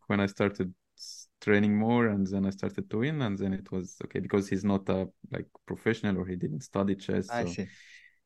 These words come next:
Speaker 1: i-, it was not so late, I would say. <laughs>
Speaker 2: My, my motiva-, motivate-, motivation was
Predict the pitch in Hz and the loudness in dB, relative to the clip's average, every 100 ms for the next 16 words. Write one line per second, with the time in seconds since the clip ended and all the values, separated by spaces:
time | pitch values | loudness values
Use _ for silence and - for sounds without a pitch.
0 | - - - 101 - 95 95 98 95 98 | -14 -10 -8 -8 -2 0 0 0 2 2
1 | 95 95 95 - - 92 95 92 - 98 | 4 2 0 -4 -2 0 0 -2 -2 0
2 | 92 - - - 95 92 - - - - | 0 -2 -18 -12 -6 -4 -4 -4 -6 -14
3 | - - - - - - _ _ _ _ | -14 -12 -14 -16 -16 -18 _ _ _ _
4 | _ _ _ _ - - _ - 160 196 | _ _ _ _ -20 -20 _ 2 8 10
5 | 220 151 190 156 139 139 131 - 127 127 | 10 10 12 12 12 10 6 6 2 6
6 | 123 135 151 - 120 113 117 131 151 156 | 8 8 8 2 0 6 10 12 10 10
7 | 113 113 120 - | 12 12 10 6